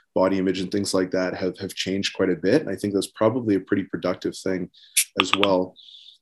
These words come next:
Um, one thing, and this is, this is maybe a little bit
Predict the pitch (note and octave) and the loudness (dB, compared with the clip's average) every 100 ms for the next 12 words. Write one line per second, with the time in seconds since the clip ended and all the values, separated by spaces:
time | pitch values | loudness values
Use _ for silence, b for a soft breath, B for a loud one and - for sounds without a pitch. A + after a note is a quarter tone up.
0 | - G2+ F#2+ F#2 F#2 - _ _ _ _ | -2 2 2 2 -2 -6 _ _ _ _
1 | _ _ _ - - A#2 B2 C3 C3+ A2 | _ _ _ -6 -2 4 8 8 8 8
2 | G#2 A#2 A#2+ A2+ - - A#2 C3 C3+ A#2+ | 8 6 4 2 0 -2 0 4 6 6
3 | G#2+ G2+ F#2+ G2 F#2 F#2 | 6 6 6 4 4 2